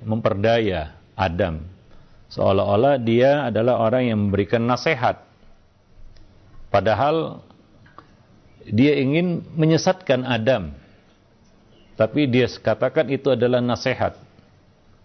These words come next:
Ya, syubhat disebut sebagai satu nasihat untuk memperdaya Adam, hingga Adam ghaflah, lalai. Dan juga menyebut sesuatu yang dilarang untuk didekati itu sebagai suatu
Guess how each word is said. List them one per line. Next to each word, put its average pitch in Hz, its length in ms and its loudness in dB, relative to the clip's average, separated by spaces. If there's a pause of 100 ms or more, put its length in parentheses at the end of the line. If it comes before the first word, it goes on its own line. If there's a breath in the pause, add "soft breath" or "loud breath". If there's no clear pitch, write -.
(420)
Ya, 127 260 -2 (540 soft breath)
syubhat 117 580 2 (800)
disebut 110 500 0
sebagai 104 380 0
satu 104 320 0
nasihat 107 480 -2 (1120)
untuk 135 240 0
memperdaya 151 560 2
Adam, 117 320 -2 (320)
hingga 170 320 2
Adam 139 320 0
ghaflah, 120 480 -2
lalai. 120 560 -2 (2250)
Dan 110 240 2
juga 170 400 2
menyebut 156 480 0 (1120)
sesuatu 165 480 2
yang 165 160 2
dilarang 143 560 2
untuk 135 160 -2
didekati 127 560 -2
itu 160 80 -4
sebagai 135 720 0
suatu 120 320 -2